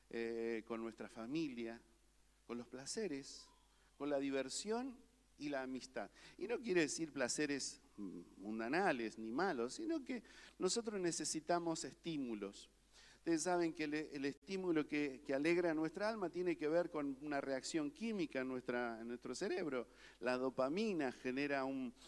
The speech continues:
Cuando ustedes le dicen a un chico, "Ay, te amo", y le pegan un abrazo, "Qué lindo, qué bien lo que hiciste", el nene se alegra porque él genera una glándula que genera dopamina y eso hace que se sienta feliz.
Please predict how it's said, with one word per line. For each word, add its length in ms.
Cuando 240
ustedes 460
le 180
dicen 380
a 80
un 100
chico, 400
"Ay, 420
te 160
amo", 400
y 40
le 160
pegan 340
un 140
abrazo, 560
"Qué 180
lindo, 500
qué 200
bien 400
lo 120
que 100
hiciste", 360
el 200
nene 220
se 160
alegra 300
porque 400
él 100
genera 640
una 240
glándula 600
que 420
genera 360
dopamina 720
y 160
eso 240
hace 400
que 120
se 180
sienta 600
feliz. 640